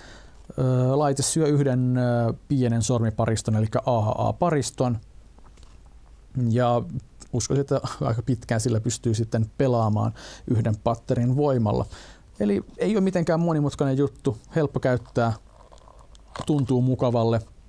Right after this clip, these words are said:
ei ehkä näytä niin kauniille, mutta ruma on kaunista, sanot, ja minua paleltaa. Tämän pienen hardware-esittelyn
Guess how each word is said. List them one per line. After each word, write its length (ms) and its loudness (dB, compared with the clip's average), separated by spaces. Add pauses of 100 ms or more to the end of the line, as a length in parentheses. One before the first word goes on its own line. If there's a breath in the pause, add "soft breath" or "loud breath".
(200)
ei 180 2
ehkä 220 0
näytä 320 0
niin 220 0
kauniille, 540 2 (400 loud breath)
mutta 360 -2 (1900 loud breath)
ruma 300 2
on 120 0
kaunista, 560 -2 (240)
sanot, 500 -8
ja 100 -6
minua 300 -2 (140)
paleltaa. 560 -6 (1200 loud breath)
Tämän 280 0
pienen 280 0
hardware-esittelyn 1300 0